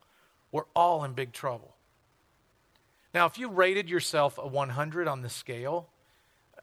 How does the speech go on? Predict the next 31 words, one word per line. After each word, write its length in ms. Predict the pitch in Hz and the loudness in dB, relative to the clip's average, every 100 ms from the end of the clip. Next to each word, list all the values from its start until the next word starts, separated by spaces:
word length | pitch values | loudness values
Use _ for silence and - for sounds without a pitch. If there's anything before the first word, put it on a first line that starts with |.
| - | -6
we 160 | 165 | -2
can 140 | 175 165 | -2 -2
just 140 | 143 | 2
have 160 | 147 139 | 2 2
a 40 | |
moment 300 | 135 135 127 | 0 -2 -4
and 60 | 123 | -10
you 60 | |
can 160 | 127 123 | -14 -6
go, 240 | 113 127 98 | -2 -2 -4
because 360 | 110 123 113 | -12 -10 -10
this, 280 | 123 143 - 131 127 _ - | -8 -10 -12 -20 -20 _ -12
you 120 | 139 | -10
know, 60 | |
you 120 | 117 170 | -4 -4
don't 180 | 147 | -4
need 180 | 143 202 | -4 -8
to 60 | 196 | -8
hear 240 | 190 294 | -6 -6
this, 260 | 262 131 - | -6 -8 -6
right? 300 | 135 196 247 - _ _ _ _ _ _ _ _ _ - | -2 -2 -4 -16 _ _ _ _ _ _ _ _ _ -4
Like 160 | 160 | -2
I 60 | 190 | -2
say 220 | - 185 | 0 2
all 160 | 190 190 | 2 0
the 80 | |
time, 300 | 180 226 208 | -2 -2 -2
if 120 | 147 - | -2 -8
you're 80 | |
perfect, 560 | 160 - 214 - 185 - | -8 -4 -4 -4 -8 -8
you 100 | 156 | -18